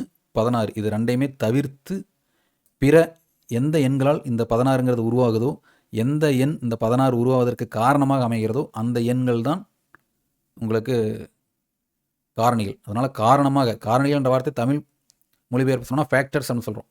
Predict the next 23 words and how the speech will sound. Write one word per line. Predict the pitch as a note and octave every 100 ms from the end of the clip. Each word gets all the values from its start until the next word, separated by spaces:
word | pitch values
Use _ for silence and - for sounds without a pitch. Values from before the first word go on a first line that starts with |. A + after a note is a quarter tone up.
| A2+
ஒரு | G2
ஃபேக்டர்ஸ், | - C3+ - - A2
என்ன | D3+ -
ஃபேக்ட் | B2+ - - _ -
அது | A2
உருவாகிறதுக்கு | A2+ B2 A#2 A2 G#2
அப்படின்னா, | G#2+ A2 _ _ _ _ _ _ _ _ B2+
அப்போ | - A#2 C#3+
காரணிகள் | C#3 F3 F3+ D3
என்பது | D3+ E3+ C#3
தோன்ற | D3+ D#3+ D#3+ C3
காரணமான | D3 D3 D3+ C#3
எண்கள் | B2 B2+
அப்படின்னு | A2 G#2+
சொல்லலாம். | G#2 - -
அதே | G#2+ B2+
நேரம் | C3+ D3
ஒரு | A#2 C3
புதிய | D3 D3+
எண் | C3+
தோன்ற | B2+ A#2+ A#2+
காரணமாக | A#2+ B2+ B2
இருப்பதில் | A2+ B2+ G#3